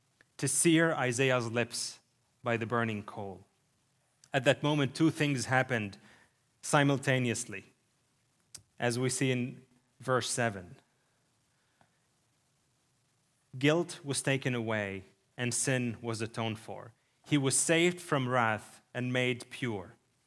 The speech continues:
Payment has been made on his behalf. Justice has been satisfied. Mercy is given. Grace abounds.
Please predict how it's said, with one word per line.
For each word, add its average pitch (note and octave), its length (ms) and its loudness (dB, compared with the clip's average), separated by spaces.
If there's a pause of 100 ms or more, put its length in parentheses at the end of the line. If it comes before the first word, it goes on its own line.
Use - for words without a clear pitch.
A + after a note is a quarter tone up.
(340)
Payment B2+ 560 2 (480)
has B2 160 -2
been A#2 240 -4
made B2+ 400 -2 (140)
on A#2 80 -4
his A#2 160 -2
behalf. G#2 580 -4 (380)
Justice C#3+ 720 -2 (100)
has A#2+ 160 -2
been G#2+ 160 -6
satisfied. A2+ 800 -6 (400)
Mercy B2 640 -6 (340)
is G#2+ 160 -6
given. G2 500 -6 (300)
Grace B2+ 640 -2 (400)
abounds. G#2+ 640 -4